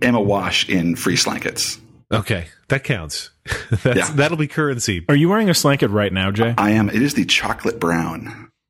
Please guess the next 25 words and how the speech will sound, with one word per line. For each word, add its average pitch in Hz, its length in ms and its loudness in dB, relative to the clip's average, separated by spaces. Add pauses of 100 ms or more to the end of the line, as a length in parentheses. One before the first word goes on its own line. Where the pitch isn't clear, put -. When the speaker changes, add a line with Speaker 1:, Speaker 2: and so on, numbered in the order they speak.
(220)
Speaker 3:
Mm. 107 240 2
Speaker 2:
Ooh, 78 460 -2
Speaker 1:
It's 87 120 -4
very 78 200 0
Speaker 2:
nice. - 140 -4
Speaker 1:
nice. - 380 -8 (460)
Speaker 2:
It's - 160 -2
not 156 140 2
scratch 123 340 -2
and 90 80 -10
sniff - 320 -2
by 82 140 -2
any 76 100 -4
chance, 85 300 -4
is 87 100 -4
it? 110 120 -8 (200)
Speaker 1:
No, 110 180 4
and 104 100 2
it 104 40 2
doesn't 104 240 2
melt 98 240 0
on 87 100 2
your 87 120 2
body 85 260 -2
either. 87 240 -6